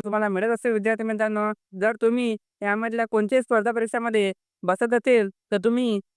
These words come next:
या योजनेचा नक्कीच लाभ घेऊ शकता. विद्यार्थी मित्रांनो, तुम्हाला जर हा व्हिडिओ आवडला असेल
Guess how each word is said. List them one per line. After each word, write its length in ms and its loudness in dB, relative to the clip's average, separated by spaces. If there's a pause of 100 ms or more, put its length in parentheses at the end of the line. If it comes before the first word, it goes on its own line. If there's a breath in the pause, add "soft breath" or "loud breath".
या 160 2
योजनेचा 360 0
नक्कीच 360 -2
लाभ 180 0
घेऊ 140 0
शकता. 440 -4
विद्यार्थी 440 -2
मित्रांनो, 420 0
तुम्हाला 320 -2
जर 160 -2
हा 120 -2
व्हिडिओ 240 -2
आवडला 380 0
असेल 380 -2